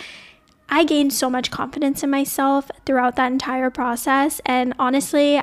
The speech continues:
I just get so nostalgic thinking about those times. I know they weren't that long ago, but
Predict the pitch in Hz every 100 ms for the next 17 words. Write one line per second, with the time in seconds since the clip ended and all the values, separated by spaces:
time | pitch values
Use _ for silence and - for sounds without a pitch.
0 | - 247 247 254 277 - - - - -
1 | 262 269 302 277 262 254 254 294 311 -
2 | - 262 285 294 277 247 247 247 - -
3 | 247 254 - - 311 403 381 359 370 285
4 | 262 285 302 294 285 262 277 294 370 294
5 | 302 269 254 240 247 247 247 240 233